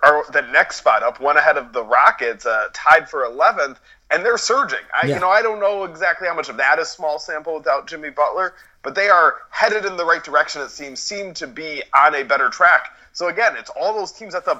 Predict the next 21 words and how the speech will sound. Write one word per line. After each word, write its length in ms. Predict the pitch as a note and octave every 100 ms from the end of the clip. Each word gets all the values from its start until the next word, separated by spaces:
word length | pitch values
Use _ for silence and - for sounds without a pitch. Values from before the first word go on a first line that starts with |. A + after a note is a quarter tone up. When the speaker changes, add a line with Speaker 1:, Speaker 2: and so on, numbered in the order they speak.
| -
Speaker 1:
bottom 380 | B2 E3+ F#3+
of 140 | C#3+ B2
that 220 | B2 -
fourteen 440 | D3 B2+ - B2
team 240 | G#2+ A#2+ A2+
pack 280 | A#2 A2+ A#2
that 180 | B2+ -
seem 400 | - F3 E3+ D3+
to 100 | G#3
be 160 | D3
the 120 | C#3+
most 260 | C3 C3 A2+
dangerous 720 | A2+ A#2+ A2 G2 G2+ - - -
going 240 | A2+ G#2
Speaker 2:
Yeah. 40 | -
Speaker 1:
forward. 400 | G2 G2 G#1 -
Speaker 2:
Exactly. 640 | A2+ A2+ A2+ A2 A2 G2+ - _ B2 G#2 -
Uh, 60 | - -
by 180 | D#3+ A3
the 80 | A3+
way, 140 | F#3